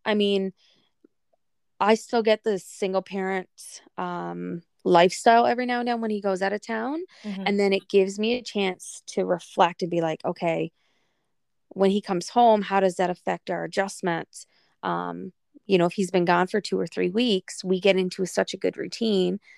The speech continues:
Speaker 1: Then he comes back. Um, how does that affect? And how can I tell him without making him feel like he did something wrong?
Speaker 2: Yeah, totally.
Speaker 1: Um, so that he can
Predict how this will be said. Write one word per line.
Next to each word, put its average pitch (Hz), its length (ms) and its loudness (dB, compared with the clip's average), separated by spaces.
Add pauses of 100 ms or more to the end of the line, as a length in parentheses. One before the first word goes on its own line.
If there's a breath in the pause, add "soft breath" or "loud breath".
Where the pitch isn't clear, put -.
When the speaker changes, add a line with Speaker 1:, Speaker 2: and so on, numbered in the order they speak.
(140 soft breath)
Speaker 1:
Then 190 120 0
he 180 80 0
comes 165 280 -6
back. 220 480 6 (720 soft breath)
Um, 170 300 -4
how - 200 4
does 208 160 6
that 185 120 6
affect? 180 460 -4
And 185 100 -6
how 202 240 0
can 214 180 -6
I 190 420 -2
tell 185 240 -6
him 180 380 -4 (280)
without 190 240 2
making 190 360 -2
him 208 200 -2
feel 185 300 2
like 165 340 0 (760)
he 311 300 2
did 226 240 2
something 170 400 -6
wrong? 156 580 -8
Speaker 2:
Yeah, 180 220 -6 (180)
totally. 160 360 -10
Speaker 1:
Um, 190 600 0 (320)
so - 200 0
that 226 120 2
he 214 260 -14
can 190 300 -4